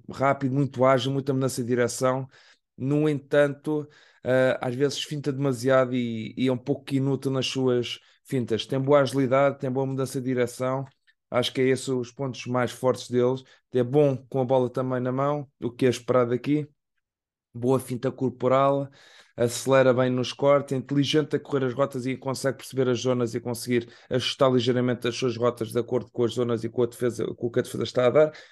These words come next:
Ah, mas o segundo também realmente é um receiver mais baixo, ah, tem excesso de finta, como eu disse, é mau no, no, em run blocking e não gosta muito de jogar contra defesas mais físicos,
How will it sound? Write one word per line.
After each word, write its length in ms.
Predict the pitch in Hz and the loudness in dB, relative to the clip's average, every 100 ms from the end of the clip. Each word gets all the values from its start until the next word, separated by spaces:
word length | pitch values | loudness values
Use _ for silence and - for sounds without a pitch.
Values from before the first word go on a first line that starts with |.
| _ _ _ - | _ _ _ 2
Ah, 380 | 131 135 135 127 | 4 6 4 2
mas 160 | 135 127 | -2 -2
o 40 | |
segundo 240 | - 147 | -4 -6
também 320 | 143 127 127 123 | 0 2 2 2
realmente 440 | 127 123 123 123 | 0 0 -2 0
é 240 | 117 113 | 2 2
um 200 | 110 110 | 0 -6
receiver 420 | 107 117 117 113 110 | -8 -8 -4 -2 0
mais 240 | 107 104 | 0 -2
baixo, 640 | 107 127 127 - - 135 - - - _ - | 2 4 4 0 -4 -4 -6 -20 -20 _ 2
ah, 580 | 117 117 113 113 110 110 113 - - _ | 4 6 6 6 2 -2 -6 -10 -14 _
tem 140 | 123 120 | -2 0
excesso 340 | - 127 117 | 0 0 0
de 40 | |
finta, 200 | 127 120 | -4 -6
como 180 | 117 123 | -4 -2
eu 40 | 123 | 2
disse, 320 | 139 - - | 0 0 -2
é 80 | 123 | 0
mau 260 | 131 131 | 2 2
no, 280 | 123 120 113 | 0 -2 -4
no, 120 | 120 120 | -4 -4
em 320 | 110 - 123 | -4 -4 -4
run 260 | 123 123 | -2 -2
blocking 600 | 113 127 127 127 139 131 131 - - _ 123 | -2 0 0 -2 -8 -10 -14 -20 -20 _ 0
e 160 | 123 | 2
não 160 | 123 123 | 2 2
gosta 260 | 117 - | 0 0
muito 220 | 120 120 113 | -2 -2 -2
de 80 | |
jogar 200 | 113 117 | -2 -2
contra 540 | - 123 113 113 110 104 | -2 -6 0 2 2 0
defesas 420 | - 120 110 104 | -2 -4 -2 -4
mais 220 | 110 104 | -4 -6
físicos, 640 | - 127 113 120 - - | -4 -4 -2 -6 -6 -12